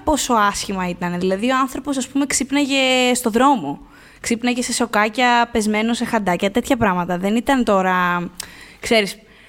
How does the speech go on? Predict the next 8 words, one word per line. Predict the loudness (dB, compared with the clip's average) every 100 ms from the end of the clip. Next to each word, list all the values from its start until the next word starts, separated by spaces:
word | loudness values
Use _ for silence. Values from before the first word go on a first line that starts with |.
| -4
περνάω | 0 2 2 0
φάση, | 0 2 2 0 -4
το | -4
έχω | 0
ρίξει | -2 -2 -4
στην | -6 0
κόκα | 0 0 -2
και, | -2 0 2 0 0